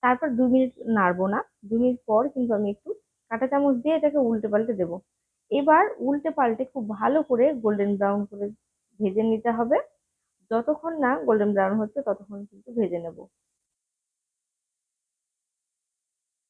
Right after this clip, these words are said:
এভাবে আস্তে আস্তে করে নিতে হবে, তাড়াহুড়ো করার দরকার নেই, আস্তে আস্তে করলেই চলবে। তারপর দেখুন কি সুন্দর গোল্ডেন কালার চলে এসেছে না, ব্যাস তৈরি হয়ে গেল। এবার এটাকে পরিবেশন করব।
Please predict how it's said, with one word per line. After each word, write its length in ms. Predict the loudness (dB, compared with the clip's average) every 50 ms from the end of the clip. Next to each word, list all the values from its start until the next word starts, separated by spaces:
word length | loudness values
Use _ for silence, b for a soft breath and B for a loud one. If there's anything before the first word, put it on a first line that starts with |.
| _ _ _ _ _ _ _ _ _ _ _ _ _ _ _ _ _ _ _ _ _
এভাবে 340 | -8 -6 0 0 2 4 4 2 2 0
আস্তে 260 | -2 -4 -4 _ _ -4
আস্তে 220 | -4 -2 _ -8 -2
করে 200 | 0 0 0 0
নিতে 180 | 0 -2 -4 -4
হবে, 120 | -6 -6 -4
তাড়াহুড়ো 380 | -2 -2 0 4 4 6 4 4
করার 240 | 4 2 2 2 4
দরকার 320 | 4 4 4 2 0 -2
নেই, 160 | -2 0 0 0
আস্তে 240 | -2 -2 -2 _ -6
আস্তে 180 | -6 -6 -6 -10
করলেই 340 | _ -4 -4 -2 -4 -6 -4
চলবে। 260 | -4 -6 -4 0 0 -2
তারপর 300 | 0 0 -6 -6 -6 -8
দেখুন 260 | -10 -10 -14 -14 -14 -20
কি 120 | _ -20 -20
সুন্দর 320 | _ _ -4 0 0 0 0
গোল্ডেন 300 | 0 -2 -2 0 -2 -2
কালার 240 | 0 0 -2 -2 -2 -4
চলে 160 | _ -4 -4 -4
এসেছে 240 | -4 -4 -10 _ -8
না, 100 | -10 -10 -10 _ _
ব্যাস 220 | -6 -6 -6 -6 -6 _ _ _
তৈরি 200 | -4 -2 0 2 2
হয়ে 200 | 4 4 4 4
গেল। 140 | 4 4 2 2 0 _ _ _ _ _ _ _ _ _ _ _ _ _ _ _ _ _
এবার 260 | -4 0 2 2 2 2 -2 -4 _ _ _ _ _ _ _ _
এটাকে 240 | -4 -4 -4 -4 -4 -6
পরিবেশন 480 | _ -2 -2 0 -2 -2 -4 -4 -8 -2
করব। 200 | 0 0 2 2